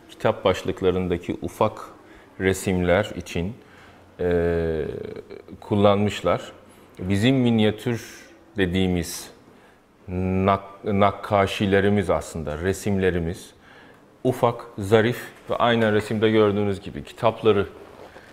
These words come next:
süslediği için veya kitapların metinlerini tamamladığı için bizim resimlere de aynı ismi vermişler.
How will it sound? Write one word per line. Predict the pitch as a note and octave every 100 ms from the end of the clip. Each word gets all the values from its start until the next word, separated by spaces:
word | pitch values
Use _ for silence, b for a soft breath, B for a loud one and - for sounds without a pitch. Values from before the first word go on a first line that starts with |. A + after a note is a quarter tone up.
| -
süslediği | - A2 - G#2+ G2+ A2 A2
için | G2+ F#2+ G2
veya | F#2+ G2 G2
kitapların | - G#2+ G2+ G#2+ G#2+ A2 A2+ A2
metinlerini | G2+ G#2 - G#2 G2 G2 G2
tamamladığı | F#2+ G2 F#2+ F#2+ G2 F#2+
için | A2 G#2 - F2 - - _ _ _ - _ - - - _ - _ _ -
bizim | A#2 A#2
resimlere | G#2 G#2+ F#2+ G2+
de | A2+
aynı | G2 F#2
ismi | E2 - F2
vermişler. | D#2+ D2 D2 - D3+